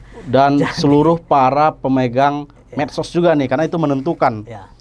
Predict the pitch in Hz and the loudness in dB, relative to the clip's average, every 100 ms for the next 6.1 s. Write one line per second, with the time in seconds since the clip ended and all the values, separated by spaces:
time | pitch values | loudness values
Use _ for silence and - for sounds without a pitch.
0 | _ - 113 156 - 127 135 127 123 131 | _ -12 -8 -8 -6 -2 0 0 0 -2
1 | 127 139 113 95 _ 117 113 120 113 113 | -4 -6 -6 -8 _ -6 -4 -2 -2 -4
2 | 113 92 98 _ _ _ 117 147 127 131 | -6 -10 -14 _ _ _ -8 -6 -2 -2
3 | 127 127 131 165 170 123 127 123 123 - | -2 -4 -4 -6 -6 -4 -2 -2 -4 -4
4 | 151 165 151 131 - 117 104 - _ 220 | 0 0 0 -2 -6 -14 -18 -20 _ -4
5 | 233 175 175 165 - _ 131 147 165 147 | -2 -4 -4 -8 -10 _ -10 -8 -6 -6